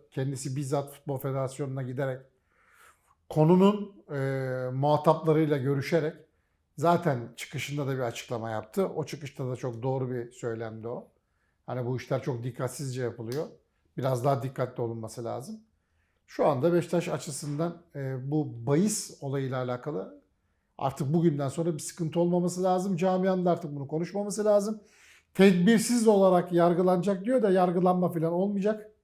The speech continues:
Çünkü bu zaten bahis şirketinden de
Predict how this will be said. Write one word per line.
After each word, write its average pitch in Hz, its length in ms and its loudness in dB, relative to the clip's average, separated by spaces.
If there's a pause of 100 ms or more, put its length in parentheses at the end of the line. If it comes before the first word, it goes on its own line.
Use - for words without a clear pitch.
(600)
Çünkü 139 520 -4
bu 156 160 2
zaten 151 500 4 (480)
bahis 151 460 2
şirketinden 156 720 0
de 117 240 -6